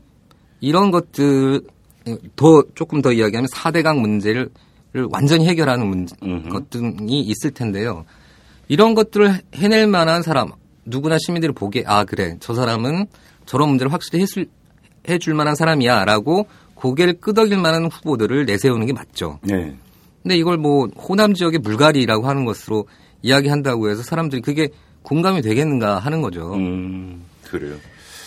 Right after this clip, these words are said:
Speaker 2: 자, 여기서 한번 비교를 해보죠.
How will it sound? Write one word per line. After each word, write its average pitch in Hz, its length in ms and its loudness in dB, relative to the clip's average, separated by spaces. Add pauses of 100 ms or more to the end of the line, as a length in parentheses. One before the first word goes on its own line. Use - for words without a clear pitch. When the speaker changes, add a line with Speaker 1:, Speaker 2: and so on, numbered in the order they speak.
(680)
Speaker 2:
자, 101 400 -4
여기서 151 280 2
한번 185 240 4
비교를 123 400 0
해보죠. 78 380 -6